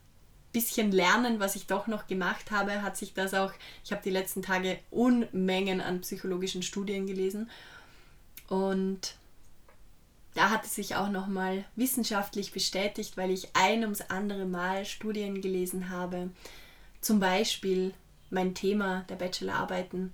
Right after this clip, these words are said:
der zwei Bachelorarbeiten war ja das Thema Hochsensibilität und da ging's auch viel um Achtsamkeit, um Mindfulness, um Balance im Leben. Und es gibt so viele Studien, die immer und immer und immer wieder gezeigt haben,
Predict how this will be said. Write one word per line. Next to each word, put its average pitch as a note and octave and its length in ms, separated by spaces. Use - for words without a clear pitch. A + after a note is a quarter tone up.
der F#3 140
zwei F#3 320
Bachelorarbeiten F#3 760
war F3+ 140
ja F#3 80
das F#3+ 160
Thema F#3 280
Hochsensibilität G3 1040
und F3+ 120
da F3 60
ging's G#3 420
auch D#3+ 240
viel F3+ 340
um E3+ 140
Achtsamkeit, F3 840
um E3+ 240
Mindfulness, F3 1000
um E3 160
Balance F3 640
im F3 80
Leben. E3+ 480
Und F3+ 400
es - 80
gibt - 240
so G#3 360
viele F#3+ 280
Studien, F3+ 540
die E3+ 180
immer G#3 280
und F#3+ 160
immer F3+ 260
und F3 100
immer E3+ 280
wieder F3+ 260
gezeigt F3 600
haben, E3+ 420